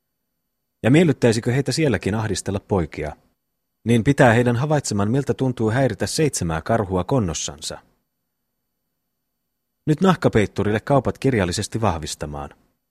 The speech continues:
Kymmeniksi vuodeksi menköön talomme toisen kouriin. Simeoni. Halampa minäkin rauhan kammioon. Veljet, uusi koto ja uusi sydän luokaamme itsellemme metsien kohdussa.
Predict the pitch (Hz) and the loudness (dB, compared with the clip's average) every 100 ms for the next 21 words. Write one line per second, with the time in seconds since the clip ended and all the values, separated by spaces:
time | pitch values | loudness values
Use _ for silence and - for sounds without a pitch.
0 | _ _ _ _ _ _ 143 143 113 - | _ _ _ _ _ _ 4 6 4 0
1 | 101 123 113 - 107 120 113 104 90 131 | 0 2 2 2 0 0 0 -2 0 0
2 | 123 90 82 127 104 87 82 107 73 71 | 2 0 -2 0 0 -2 0 -2 -2 -10
3 | 69 _ _ _ _ _ _ _ _ _ | -16 _ _ _ _ _ _ _ _ _
4 | _ _ _ _ _ _ - 113 95 73 | _ _ _ _ _ _ -4 -2 -2 -4
5 | 76 - _ _ _ _ _ _ _ _ | -10 -14 _ _ _ _ _ _ _ _
6 | _ _ 123 139 120 107 117 139 120 107 | _ _ 4 6 6 4 2 0 0 -2
7 | 120 123 92 82 110 82 76 73 73 _ | -2 -2 -4 -6 -6 -6 -8 -10 -14 _
8 | _ _ _ _ _ _ _ 123 143 104 | _ _ _ _ _ _ _ 2 4 2
9 | 87 - - _ _ _ - 151 139 107 | -2 -8 -20 _ _ _ -2 2 2 2
10 | 139 147 131 117 151 131 110 143 120 95 | -2 0 0 0 -2 -2 -2 2 2 0
11 | 113 135 - 90 90 107 123 107 95 101 | 0 -2 0 -2 -2 -4 -2 -4 -2 -2
12 | 110 147 - 95 101 127 85 80 - - | 0 -2 -2 -4 -2 -2 -2 -8 -12 -12